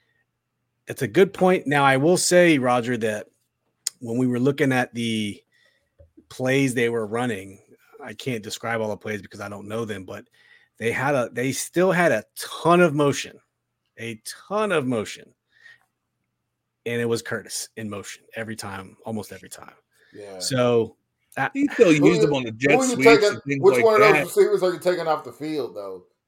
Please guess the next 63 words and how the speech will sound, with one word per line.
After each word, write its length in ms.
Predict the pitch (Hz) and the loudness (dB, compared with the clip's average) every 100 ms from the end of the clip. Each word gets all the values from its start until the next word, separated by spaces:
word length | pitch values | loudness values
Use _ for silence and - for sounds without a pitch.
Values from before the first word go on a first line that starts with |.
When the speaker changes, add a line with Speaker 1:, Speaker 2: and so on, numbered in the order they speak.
| _ _ - | _ _ -2
Speaker 2:
Like, 200 | 185 170 | 0 0
uh, 160 | - - | -4 -4
Speaker 1:
Yeah. 100 | 175 | 0
Speaker 2:
maybe 200 | 185 220 | 0 2
they 120 | 214 | 0
trade 240 | 202 220 208 | 2 2 2
McLaurin, 520 | 180 214 226 185 156 | 0 0 2 2 -2
man. 240 | 165 180 - _ - - 202 | -8 -8 -16 _ -20 -6 2
Speaker 1:
No, 160 | 277 | 4
no, 100 | 311 | 6
Speaker 2:
But 60 | 311 | 8
Speaker 1:
no. 100 | 294 | 8
Speaker 2:
which 80 | 185 | 8
Speaker 1:
So 140 | 202 | 6
Speaker 2:
one? 100 | 190 | 4
Speaker 1:
this 180 | 196 - | 2 -2
is, 100 | 208 | -2
this 200 | 190 - | 0 2
is 100 | 208 | 6
a 80 | 208 | 6
good 160 | 208 | 6
segue 320 | 180 220 233 202 | 4 4 4 2
into 160 | 170 | 0
another 180 | 185 190 | -2 -2
conversation. 640 | 185 196 180 196 254 190 | -2 -4 -4 -4 -4 -6
So 380 | - 143 139 127 - 139 - _ _ _ _ _ | -6 -4 -4 -6 -12 -20 -20 _ _ _ _ _
we 220 | - 165 208 | -4 -2 0
talked 300 | 214 214 190 | 0 0 0
about 280 | 180 180 | 0 0
this 180 | 185 165 | -2 -6
last 320 | 160 175 214 | -4 -6 -6
week 220 | 151 117 120 | -6 -6 -6
on 120 | 113 | -8
the, 80 | 110 - - | -8 -12 -8
on, 240 | 120 120 - | -6 -6 -6
on 140 | 117 | -6
the 80 | 117 | -4
show 480 | - 113 127 135 151 - | -4 -4 -4 -4 -8 -4
about 300 | 131 127 - 127 | 0 0 -2 -6
the, 480 | 127 123 120 120 - _ _ | -2 -2 -2 -6 -12 _ _
the 120 | 139 | -4
wide 160 | 135 160 | -2 0
receiver 400 | 196 - 294 254 | -2 -4 -4 -4
room. 240 | 95 - _ _ _ _ | -6 -14 _ _ _ _
So 160 | - 147 | -6 -2
Speaker 2:
Mm-hmm. 100 | 143 | 2
Speaker 1:
I'm 100 | 196 | 4
gonna 120 | 233 | 4
tell 220 | 220 208 196 | 4 2 0
you 120 | 175 | 2
right 160 | 170 160 | 0 0
now, 180 | 156 | 0
last 300 | 135 147 156 | 0 -2 -4
week, 140 | 139 117 | -6 -6
I 140 | 120 | -6
s-, 180 | 127 - | -6 -8
you 80 | 151 | -6
know, 60 | 135 | -4
it 20 | |
was 180 | 131 127 | -4 -6
pretty 240 | - 135 | -6 -6
easy. 260 | 110 101 71 | -4 -8 -12
Terry, 460 | - 139 135 127 | -4 0 2 0